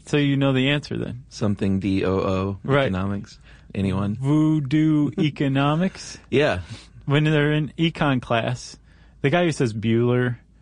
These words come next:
Speaker 1: Bueller,"
Speaker 2: Mm-hmm.
Speaker 1: that's Ben Stein. Remember, he had that
Speaker 2: Yeah.
Speaker 1: show, Win Ben Stein's Money.
Speaker 2: Mm-hmm. Which was really his money.
Speaker 1: Yeah, it was, wasn't it?
Speaker 2: I think so.
Speaker 1: That
Speaker 2: I
Speaker 1: was,
Speaker 2: think
Speaker 1: like,
Speaker 2: that
Speaker 1: the
Speaker 2: was,
Speaker 1: whole
Speaker 2: like,
Speaker 1: gimmick.
Speaker 2: legit, yeah.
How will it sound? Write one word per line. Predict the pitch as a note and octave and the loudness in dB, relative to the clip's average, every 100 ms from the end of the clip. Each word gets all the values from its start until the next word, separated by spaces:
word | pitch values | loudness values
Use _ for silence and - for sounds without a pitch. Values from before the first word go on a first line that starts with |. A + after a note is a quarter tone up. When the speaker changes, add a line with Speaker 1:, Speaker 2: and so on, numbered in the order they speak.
| - - | -16 -2
Speaker 1:
Bueller," | A#2+ A2+ A#2 A#2+ | 0 2 2 2
Speaker 2:
Mm-hmm. | G2+ | 0
Speaker 1:
that's | D#3 - | -2 -2
Ben | G#3+ G3 | 0 0
Stein. | - G#3 B2+ | 0 0 0
Remember, | A2+ A#2+ C3 | 0 0 0
he | C3+ | 0
had | B2 | 0
that | A#2+ C3+ | 0 0
Speaker 2:
Yeah. | |
Speaker 1:
show, | C#3+ C3 A#2+ | 2 0 0
Win | - C3 B2 | -4 0 0
Ben | A#2 A#2+ | 0 -2
Stein's | - B2 B2 A#2+ | -2 -2 -2 0
Money. | A2+ A#2 C3 | -2 0 0
Speaker 2:
Mm-hmm. | G#2 B2+ D3 - - - | -2 -4 -8 -18 -20 -6
Which | A#2+ A#2 | -4 -2
was | G#2+ | 0
really | C3 C3 | 0 0
his | G#2+ | -2
money. | A2 B2+ D#2 - - - - - - - - - - | -4 -4 -6 -12 -20 -20 -20 -20 -20 -20 -20 -20 -12
Speaker 1:
Yeah, | - F3+ | -2 0
it | D#3+ | 0
was, | D#3 D#3 | 0 -2
wasn't | B2+ D3+ B2 | -2 -2 -2
it? | A#2 - | -2 -4
Speaker 2:
I | |
think | C#3+ C#4 | -4 -4
so. | - B3 | -2 0
Speaker 1:
That | |
Speaker 2:
I | - | 0
Speaker 1:
was, | C3 | 0
Speaker 2:
think | C3 | 0
Speaker 1:
like, | |
Speaker 2:
that | - | 0
Speaker 1:
the | B2+ | 2
Speaker 2:
was, | |
Speaker 1:
whole | C3+ | 0
Speaker 2:
like, | A#2+ B2 | 0 0
Speaker 1:
gimmick. | B2+ B2 - | -2 -4 -6
Speaker 2:
legit, | G#2 C3+ A2+ - | -4 -2 -4 -4
yeah. | G#2 | -6